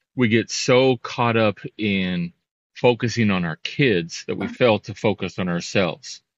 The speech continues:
Speaker 1: And so what happens is, is, is we, you know, we, we focus, focus, focus. We're sitting down, we're doing things with our kids, but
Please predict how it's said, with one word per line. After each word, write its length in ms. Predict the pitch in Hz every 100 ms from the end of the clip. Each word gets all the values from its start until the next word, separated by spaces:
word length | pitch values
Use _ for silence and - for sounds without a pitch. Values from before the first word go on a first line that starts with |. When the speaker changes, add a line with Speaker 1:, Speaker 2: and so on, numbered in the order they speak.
| _ _ _ _ -
Speaker 1:
And 180 | 113 104
so 260 | - 113
what 200 | 101 95
happens 500 | 101 113 - 104 87
is, 240 | 98 92 87
is, 180 | 90 82
is 240 | 95 92
we, 420 | 98 101 98 90 _ _ _ _ _ _ _
you 120 | 123
know, 260 | 107 90 82 _ _ _ _ _ _ _ _ -
we, 160 | 104 85
we 360 | 98 101 90 - _
focus, 320 | 143 135 131
focus, 360 | - 131 127 113
focus. 360 | 131 117 120 98
We're 100 | 92
sitting 420 | - 147 135 120
down, 400 | 110 117 117 113
we're 100 | 101
doing 300 | 113 123 120
things 180 | 123 107
with 140 | 110
our 100 | 107
kids, 460 | 92 - 113 113 101
but 260 | - 98